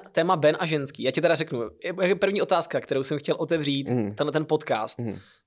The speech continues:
Speaker 1: před dvěma rokama, když jsem si na to chystal otázky, byla, aniž bych chtěl, aby to znělo nějak jako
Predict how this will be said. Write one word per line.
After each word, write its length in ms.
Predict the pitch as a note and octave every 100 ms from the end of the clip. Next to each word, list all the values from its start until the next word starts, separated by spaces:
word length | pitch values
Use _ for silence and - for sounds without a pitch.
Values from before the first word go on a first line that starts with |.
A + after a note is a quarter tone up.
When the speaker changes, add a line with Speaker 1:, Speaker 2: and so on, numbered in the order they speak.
| -
Speaker 1:
před 160 | -
dvěma 340 | C3+ C#3 D3 C#3+
rokama, 300 | C#3 C#3+ C3+
když 100 | A2+
jsem 140 | B2+
si 80 | B2+
na 40 |
to 80 | A#2+
chystal 300 | - A#2+ A#2
otázky, 560 | A2 A2+ A2+ - A#2 A#2+ _ _ _ _ _ _ _ _ _ _ _ _ _ _ _ -
byla, 480 | B2+ D3+ B2 F#2 - _ _ _ _ _ _ _ _ - _
aniž 180 | - F3
bych 180 | F3+ G#3+
chtěl, 160 | - F#3
aby 100 | F#3
to 100 | F#3
znělo 180 | D#3
nějak 160 | F3 E3+
jako 260 | E3 F3